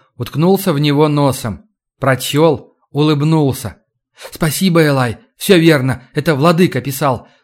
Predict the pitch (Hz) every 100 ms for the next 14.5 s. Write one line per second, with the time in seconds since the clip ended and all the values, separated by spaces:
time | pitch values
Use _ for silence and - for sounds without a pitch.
0 | _ - - 160 156 147 156 110 139 208
1 | - - _ _ _ 185 175 139 220 196
2 | 175 - 180 156 113 180 202 208 180 131
3 | 156 139 151 - _ _ _ _ _ _
4 | - 117 170 175 170 165 160 147 143 135
5 | 131 123 - _ _ - 147 147 139 143
6 | 135 123 - _ _ _ - 127 139 123
7 | 131 151 143 147 135 139 143 139 - _
8 | _ _ _ 117 156 147 160 151 - 139
9 | 143 151 - 139 131 143 143 135 143 147
10 | 123 120 123 165 156 170 143 151 160 139
11 | 147 160 160 160 143 151 147 - 127 151
12 | 147 139 117 - _ _ _ _ _ _
13 | - 165 180 165 160 - 170 165 151 135
14 | - 135 143 139 131